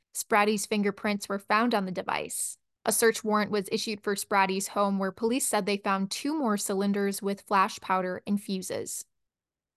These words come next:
Next, a Burlington store is coming to Coralville in May. Burlington is formerly known as the Burlington Coat Factory. The company is set to open a store in the former Bed Bath and Beyond store at twenty-five fifteen Corridor Way, Suite seven.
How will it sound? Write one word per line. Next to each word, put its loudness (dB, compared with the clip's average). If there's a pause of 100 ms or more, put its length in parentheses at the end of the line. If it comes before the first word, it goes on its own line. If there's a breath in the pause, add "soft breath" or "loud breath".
(200)
Next, 0 (480 soft breath)
a 0
Burlington 4
store 2
is -2
coming 0
to -4
Coralville 0
in 0
May. -4 (380)
Burlington 4
is 0
formerly 0
known -2
as 0
the -4
Burlington -2
Coat 0
Factory. -4 (800 loud breath)
The 4
company 4
is 2
set 2
to 0
open 2
a -2
store 2
in 0
the -2
former 0
Bed 0
Bath 6
and -2
Beyond 0
store -4
at 2
twenty-five 2
fifteen -4
Corridor -2
Way, 0
Suite -4
seven. -4